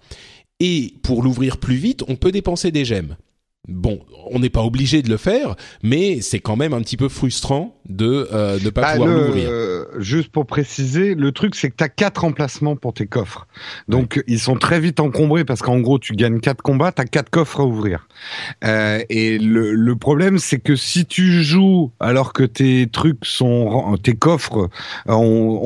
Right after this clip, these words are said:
Speaker 2: ont rempli les quatre emplacements, en gros, tu joues pour rien.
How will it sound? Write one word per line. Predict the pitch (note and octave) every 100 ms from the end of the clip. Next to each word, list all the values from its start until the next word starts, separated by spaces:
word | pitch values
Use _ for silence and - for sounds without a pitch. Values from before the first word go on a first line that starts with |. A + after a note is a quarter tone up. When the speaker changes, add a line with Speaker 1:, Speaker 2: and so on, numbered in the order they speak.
| B2+
Speaker 2:
ont |
rempli | A2+ C#3+ A#2 D#3+
les | C3+
quatre | A2+ C#3+ -
emplacements, | C3+ A2 A#2 - F3+ G3+ - - - -
en | C3+ D#3
gros, | C3+ G3
tu | G#3+ E3
joues | C#3 D3
pour | D#3 D3 C3
rien. | C3 G2+